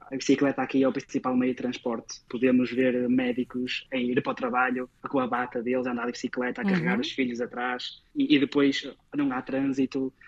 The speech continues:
Speaker 1: Acho que é uma cidade muito calma e depois o facto de estar completamente,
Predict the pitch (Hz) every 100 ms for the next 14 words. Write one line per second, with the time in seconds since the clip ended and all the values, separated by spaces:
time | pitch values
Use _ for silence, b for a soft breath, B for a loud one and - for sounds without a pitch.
0 | B B 165 - 156 151 151 147 147 147
1 | _ _ 147 151 - 135 143 165 208 _
2 | _ _ _ _ _ 131 139 160 147 147
3 | 143 131 - - 143 131 127 127 131 135
4 | 131 -